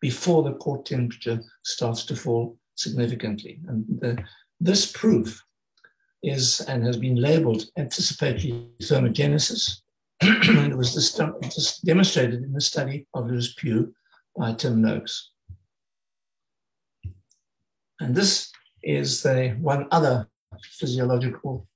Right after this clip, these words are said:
uh, graph which I think is worthwhile looking. Here's our normal temperature, the y-axis, and the x-axis, uh, axis is time. Everybody starts off at thirty-seven and they stay at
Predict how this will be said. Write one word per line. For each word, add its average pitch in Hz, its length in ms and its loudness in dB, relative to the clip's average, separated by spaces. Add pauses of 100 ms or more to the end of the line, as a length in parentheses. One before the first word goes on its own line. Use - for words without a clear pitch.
(120)
uh, 107 200 -6
graph 127 360 -2
which - 160 -6
I 127 60 -4
think 123 180 -4
is 120 140 -2
worthwhile 123 380 0
looking. - 360 -6 (120)
Here's 175 260 2
our 151 140 2
normal 143 580 2
temperature, 175 560 -2 (1080)
the 135 140 -6
y-axis, 147 960 -2
and - 120 -4
the 120 120 -2
x-axis, 143 560 -2 (100)
uh, 135 240 -2
axis - 520 -4 (340)
is - 220 -2
time. 107 500 -2 (1000)
Everybody 165 400 4
starts 151 420 2
off 151 160 -2 (420)
at 131 140 -6
thirty-seven 180 600 2
and 156 120 2
they 156 100 2
stay 196 340 2
at - 160 -2